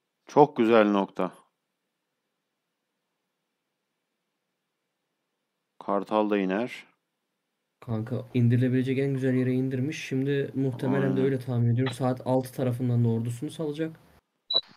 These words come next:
Speaker 2: Aynı şekilde zaten güzel bir koridor yapmış kendine.
Speaker 1: Aynen. Şu kraliçe
Speaker 2: Oradan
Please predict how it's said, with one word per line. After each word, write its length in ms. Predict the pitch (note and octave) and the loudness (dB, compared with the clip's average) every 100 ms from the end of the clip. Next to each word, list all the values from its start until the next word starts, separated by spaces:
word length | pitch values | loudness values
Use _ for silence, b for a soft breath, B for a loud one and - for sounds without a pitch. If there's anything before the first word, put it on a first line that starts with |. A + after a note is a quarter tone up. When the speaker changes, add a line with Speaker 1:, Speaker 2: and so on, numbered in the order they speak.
| - C3+ | 0 2
Speaker 2:
Aynı 140 | A2+ | 2
şekilde 300 | - A2 G#2 | -2 -4 -2
zaten 300 | A2 A2+ G#2+ | -4 -2 -2
güzel 200 | A2+ A2+ | 0 0
bir 80 | A2+ | 0
koridor 340 | B2 A2 A#2+ | -2 -2 0
yapmış 320 | A#2 G#2 - - | 0 -2 -10 -10
kendine. 360 | G2+ G2+ D3+ E3 _ _ - | -10 -8 -8 -10 _ _ -14
Speaker 1:
Aynen. 400 | G2 F#2+ F#2 F#2 | -10 -8 -8 -10
Şu 220 | - - | -12 -12
kraliçe 680 | - A#2 C#3 - D#3 D3+ A#2 | 2 4 4 6 8 8 6
Speaker 2:
Oradan 300 | A#2 B2+ | 0 -2